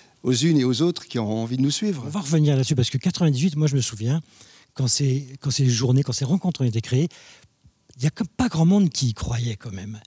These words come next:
Speaker 2: Les gens regardaient ça avec un peu, y compris les pouvoirs publics, avec, euh, une certaine circonscep-, circonspection, voire même parfois de la condescendance. Il fallait, c'était un pari.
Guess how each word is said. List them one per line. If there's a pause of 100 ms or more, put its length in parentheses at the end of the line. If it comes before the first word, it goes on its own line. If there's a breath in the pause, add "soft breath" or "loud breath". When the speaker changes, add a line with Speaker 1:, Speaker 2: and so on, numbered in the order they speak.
(320 loud breath)
Speaker 2:
Les
gens
regardaient
ça
avec
un
peu,
y
compris
les
pouvoirs
publics,
avec,
euh,
une
certaine
circonscep-,
circonspection,
voire
même
parfois
de
la
condescendance. (320 loud breath)
Il
fallait,
c'était
un
pari.